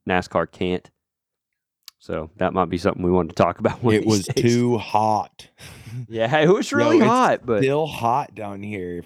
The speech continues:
Speaker 2: Fall is not here.
Speaker 1: Yeah,
Speaker 2: It was
Speaker 1: and s-
Speaker 2: a hundred and one here on race day in my town, and we're n-, probably not as hot as Texas Motor Speedway was.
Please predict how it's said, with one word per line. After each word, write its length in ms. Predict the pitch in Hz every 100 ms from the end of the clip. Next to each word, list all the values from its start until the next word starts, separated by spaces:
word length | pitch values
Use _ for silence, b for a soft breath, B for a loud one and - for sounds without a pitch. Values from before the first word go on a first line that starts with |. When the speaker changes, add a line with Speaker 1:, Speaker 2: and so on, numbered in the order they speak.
| -
Speaker 2:
Fall 340 | 113 135 151
is 200 | 143 110
not 260 | 113 123 127
here. 520 | 113 120 104 71 - _ _ _ _ _ _ _ _ -
Speaker 1:
Yeah, 100 | 131
Speaker 2:
It 20 |
was 100 | 156
Speaker 1:
and 80 | 139
s- 60 |
Speaker 2:
a 80 | 165
hundred 280 | 160 175 185
and 240 | 165 135
one 340 | 120 123 123 123
here 520 | 110 113 104 92 87
on 280 | - 98 95
race 280 | 90 90 87
day 340 | - 82 76 -
in 220 | 92 90
my 240 | 87 87 95
town, 380 | - 73 71 - _ _
and 480 | 90 87 85 82 85
we're 220 | 95 98
n-, 240 | 95 92 - _
probably 320 | - 110 104
not 220 | 98 95 92
as 100 | -
hot 220 | 87 82
as 80 | 78
Texas 280 | 87 82 85
Motor 240 | 80 73
Speedway 400 | - 78 78 69
was. 340 | 67 65 -